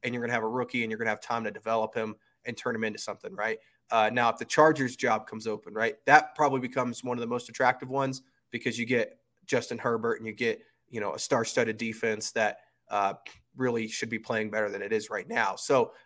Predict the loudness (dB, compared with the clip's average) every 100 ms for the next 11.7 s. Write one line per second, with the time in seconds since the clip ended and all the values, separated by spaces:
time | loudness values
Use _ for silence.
0 | -6 0 0 2 -2 2 4 2 -2 _
1 | _ _ -4 4 4 4 0 4 6 6
2 | 6 0 -2 2 2 2 4 4 2 _
3 | _ _ -6 4 6 8 8 6 4 4
4 | 4 4 4 2 0 2 2 0 -4 4
5 | 6 6 2 -10 -6 -4 -4 -6 -10 -8
6 | -2 -2 -2 -6 -6 -8 -4 -4 -4 -6
7 | -10 -10 _ _ -4 -2 -2 0 2 2
8 | 2 4 4 4 0 -6 -4 -8 -8 _
9 | 4 4 0 -2 -2 -2 -12 _ _ _
10 | _ _ -8 -6 -2 0 2 0 0 -8
11 | 0 0 0 -4 -4 -6 -8